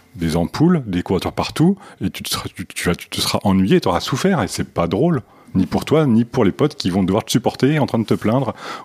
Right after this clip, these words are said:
ou s'inquiéter pour toi, comme tu disais, euh, Lauriane, parce que tu t'es blessé, parce que t'es en danger, parce que tu sais pas gérer. Euh,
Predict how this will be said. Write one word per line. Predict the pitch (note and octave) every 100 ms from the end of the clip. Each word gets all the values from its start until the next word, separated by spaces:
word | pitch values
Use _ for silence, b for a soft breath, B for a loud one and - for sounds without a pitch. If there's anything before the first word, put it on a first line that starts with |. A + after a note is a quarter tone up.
| -
ou | B2+ D#3+ B B B -
s'inquiéter | B2+ A#2 B2 B2 A#2
pour | A2+ G#2+
toi, | - A2+
comme | G#2 F#2
tu | -
disais, | F#2+ F#2
euh, | G#2 F#2 E2+ - B B B
Lauriane, | - F#2 D3
parce | - -
que | C#3 D3+ B B B B _
tu | - C#3+
t'es | A#2+
blessé, | F#2 F#2 - C#3+ D#3
parce | - G2+
que | -
t'es | B2+ A2 G#2 - _ _ _ -
en | G#2+
danger, | F2+ F2+ G#2+ F#3 - - -
parce | F#2
que | -
tu | -
sais | G#3
pas | -
gérer. | D#2+ F2+ C3+ F3 B B B B B B _ -
Euh, | D2+